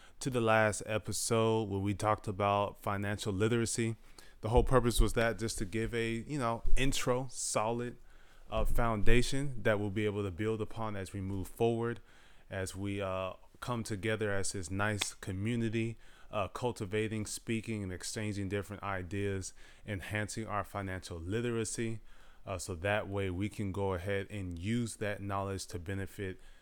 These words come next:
our future. So, just wanna expound a little deeper on,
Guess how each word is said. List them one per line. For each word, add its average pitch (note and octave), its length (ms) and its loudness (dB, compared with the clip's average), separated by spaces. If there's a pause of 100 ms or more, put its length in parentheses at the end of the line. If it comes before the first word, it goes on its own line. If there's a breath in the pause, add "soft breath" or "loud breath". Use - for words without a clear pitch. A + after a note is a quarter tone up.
(960 soft breath)
our G2+ 260 0
future. F2 560 -10 (720 soft breath)
So, D3 380 2 (1080 loud breath)
just C#3 180 2
wanna C3+ 160 4
expound A#2 420 2
a A2 60 2
little A2+ 240 4
deeper A2+ 500 -2
on, G#2 600 -2